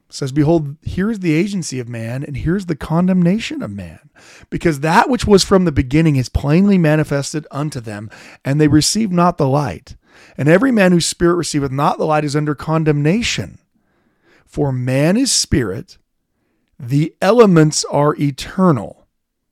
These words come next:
And now again, if the elements are eternal, then, and have always existed, well, "and spirit and element inseparably connected receive a fullness of joy.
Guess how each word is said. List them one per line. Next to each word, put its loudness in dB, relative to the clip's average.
And -12
now -10
again, 4
if -10
the -8
elements 4
are 4
eternal, 2
then, -8
and -4
have -4
always 0
existed, -2
well, -16
"and 2
spirit 4
and -4
element 0
inseparably -4
connected -8
receive -8
a -10
fullness -10
of -16
joy. -16